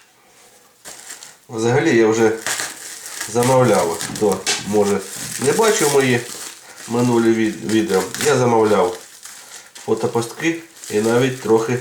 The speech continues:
працював із ними в лісі. Кому цікаво, як вони знімають, як вони працюють, може полистати мій канал, прогорнути відео декілька назад і побачити,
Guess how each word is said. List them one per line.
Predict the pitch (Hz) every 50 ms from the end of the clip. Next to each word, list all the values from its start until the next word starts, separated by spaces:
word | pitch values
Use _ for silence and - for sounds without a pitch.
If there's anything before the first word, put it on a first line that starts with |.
| - - - - - -
працював | - 107 107 104 - - 113 113 110 110 110 110 107 110 -
із | 117 113 113
ними | 117 117 113 110 117 120
в | 123 123
лісі. | 120 110 98 95 - - 85 82 - - - - - - - - - -
Кому | 110 104 107 110 110
цікаво, | 107 - 117 113 - - 208 - - 113 113 113 - - - - - - - - - - - - 117
як | 107 101 101 -
вони | 101 101 104 101
знімають, | 101 117 131 156 175 170 131 107 -
як | 104 95
вони | 113 104 104
працюють, | 101 110 104 - - 143 139 123 - - - - - - - - - 104
може | 107 107 104 104 101
полистати | - - 104 104 104 - - 107 98 - 104
мій | 104 104 104 104 107 104 - - - - - - -
канал, | - - 127 131 156 160 151 143 - - - - - - - - -
прогорнути | - 107 107 107 110 107 110 107 107 101 104 110
відео | 110 135 147 131 117 110 101 98 98 - - - - - - - - - - - - - - - - - - - - - - - - 110
декілька | 110 110 107 - 110 104 - 113 104 101 - - -
назад | 110 113 110 110 127 135 131 - - -
і | 104 104 107
побачити, | 107 101 - 98 95 95 104 107 104 - 107 - 107 104